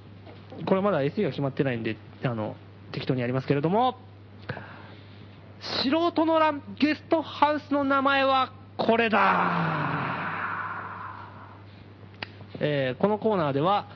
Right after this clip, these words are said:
えー、最近できた、オープンした素人の欄ゲストハウスの名前を募集しているコーナーです。暫定的に決定している名前が、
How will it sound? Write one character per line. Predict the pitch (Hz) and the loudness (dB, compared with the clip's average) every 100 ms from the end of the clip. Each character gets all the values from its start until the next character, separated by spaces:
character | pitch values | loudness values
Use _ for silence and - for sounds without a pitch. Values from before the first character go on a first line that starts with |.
| - - - | -10 -6 -2
え | 139 127 117 | 0 0 -2
ー、 | - - | -2 0
最 | 262 | 0
近 | 247 226 165 151 | 2 0 -2 0
で | 156 | 0
き | 170 | 2
た、 | - 117 | 2 2
オ | 180 | 2
ー | |
プ | 165 | 2
ン | 127 | 0
し | |
た | 131 113 - - - | 0 -2 -4 -16 -10
素 | - 185 247 294 | -2 2 4 4
人 | 247 | 2
の | 240 | 2
欄 | 240 220 | 2 2
ゲ | 214 | 0
ス | 208 | 2
ト | 196 | 4
ハ | 196 | 4
ウ | |
ス | 175 | 4
の | 151 | 2
名 | 147 | 4
前 | 175 202 | 4 4
を | 220 214 | 2 2
募 | 180 | 2
集 | 160 170 | 2 2
し | 160 | 4
て | |
い | 156 | 2
る | 143 | 2
コ | - 151 143 | 2 2 2
ー | |
ナ | 135 123 | 2 2
ー | |
で | 120 180 | 2 0
す。 | - | 0
暫 | 143 233 285 | 0 2 2
定 | 294 | 2
的 | 240 214 | 2 2
に | 180 - - - - - | 0 -2 -6 -12 -8 2
決 | 185 135 | 2 4
定 | 180 | 2
し | 160 | 2
て | |
い | 156 | 2
る | |
名 | 147 | 2
前 | 135 123 | 2 0
が、 | 104 | -2